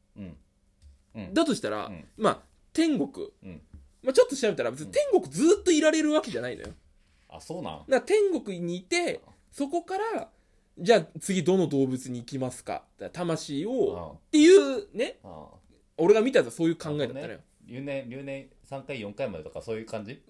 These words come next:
Speaker 2: まあまあそうなのよ。
Speaker 1: ああ。
Speaker 2: だとしても、じゃあこの天国期間はちょっとあるわけじゃん。
Speaker 1: うん。
Speaker 2: まあ何日かわかんないけど。
Speaker 1: うん。
Speaker 2: の時に、
Speaker 1: うん。
Speaker 2: こう八十何歳で行っちゃった場合よ。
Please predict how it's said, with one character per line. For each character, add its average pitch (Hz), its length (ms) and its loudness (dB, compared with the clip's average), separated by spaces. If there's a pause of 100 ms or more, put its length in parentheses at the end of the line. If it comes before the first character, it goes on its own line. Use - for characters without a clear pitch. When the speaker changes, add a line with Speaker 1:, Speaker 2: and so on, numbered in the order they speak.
Speaker 2:
ま 269 100 6
あ 247 60 6
ま 202 80 4
あ - 20 -2
そ 294 140 -6
う 196 80 -2
な - 80 -6
の - 40 -20
よ。 - 60 -20
Speaker 1:
あ - 300 -12
あ。 - 40 -6
Speaker 2:
だ 359 100 4
と 440 100 6
し - 80 -4
て 214 80 4
も、 190 200 6
じ 151 60 2
ゃ 147 60 2
あ - 20 -10
こ 180 60 -6
の 143 80 -4
天 339 320 0
国 349 240 0
期 - 120 -12
間 196 200 2
は 127 40 -4
ち - 100 -10
ょ - 0 -
っ - 20 -20
と - 120 -6
あ 170 60 2
る 170 100 0
わ 120 60 0
け - 80 -10
じ - 80 -18
ゃ 58 40 -16
ん。 - 20 -18
Speaker 1:
う - 40 -20
ん。 - 60 -20
Speaker 2:
ま 85 300 -14
あ 151 60 0
何 247 180 6
日 - 160 -2
か 113 80 -4
わ 117 80 -4
か 147 100 -6
ん - 20 -10
な 101 60 -10
い 98 60 -10
け 90 80 -10
ど。 - 160 -12 (340)
Speaker 1:
う 208 40 -2
ん。 - 20 2
Speaker 2:
の 226 40 -2
時 - 280 0
に、 110 220 -10
Speaker 1:
う - 0 -
ん。 - 40 -16
Speaker 2:
こ - 40 -20 (720)
う - 20 -2
八 202 220 -2
十 370 100 2
何 453 60 0 (380)
歳 - 140 2
で - 60 -6
行 123 100 -10
っ - 40 -20
ち 156 100 -6
ゃ 139 40 -2
っ - 20 -20
た 135 100 -4
場 123 120 -2
合 127 40 -2
よ。 127 380 -2